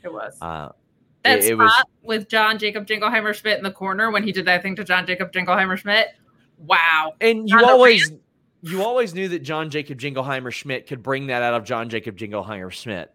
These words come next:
Speaker 2: Like, you always knew it. Like,
Speaker 1: I think this heel version of John Jacob <laughs> Jingleheimer Schmidt and, like, this returning John Jacob Jingleheimer Schmidt, it just, like, it's a dream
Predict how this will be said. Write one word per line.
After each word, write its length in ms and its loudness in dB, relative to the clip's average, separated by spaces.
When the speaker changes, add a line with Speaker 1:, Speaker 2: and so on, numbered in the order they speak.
Speaker 2:
Like, 260 -8
you 120 -6
always 380 -2
knew 360 -10
it. 260 -14
Like, 320 -10
Speaker 1:
I 80 2
think 300 0
this 540 4
heel 420 4
version 380 4
of 120 -4
John 240 2
Jacob 280 -4
<laughs> 20 -18
Jingleheimer 640 -2
Schmidt 340 0
and, 160 2
like, 260 2
this 200 -2
returning 920 0
John 260 2
Jacob 300 -2
Jingleheimer 500 -2
Schmidt, 560 -2
it 100 -2
just, 420 0
like, 380 0
it's 140 0
a 60 4
dream 680 4